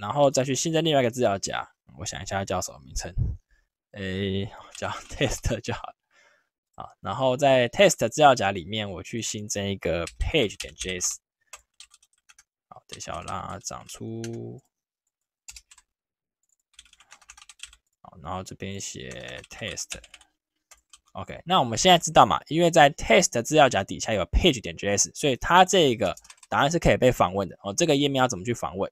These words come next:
哦，就是假设我们今天是 localhost三千嘛，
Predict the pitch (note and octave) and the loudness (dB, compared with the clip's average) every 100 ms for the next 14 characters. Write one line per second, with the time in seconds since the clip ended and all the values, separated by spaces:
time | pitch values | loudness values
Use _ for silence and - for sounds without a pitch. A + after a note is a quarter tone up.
0 | _ G2 G#2 A#2+ A#2 G#2 G2 D#3 A#2 B2 | _ -12 -6 -2 -2 0 0 0 0 -2
1 | B2+ - B2+ A2+ - - _ _ B2+ A#2+ | 0 -2 0 -2 -4 -20 _ _ 0 2
2 | B2+ B2+ A2+ - - - _ _ - _ | 2 0 -2 -4 -14 -16 _ _ -20 _
3 | - G#2 G#2+ - G2 | -10 -10 -8 -8 -10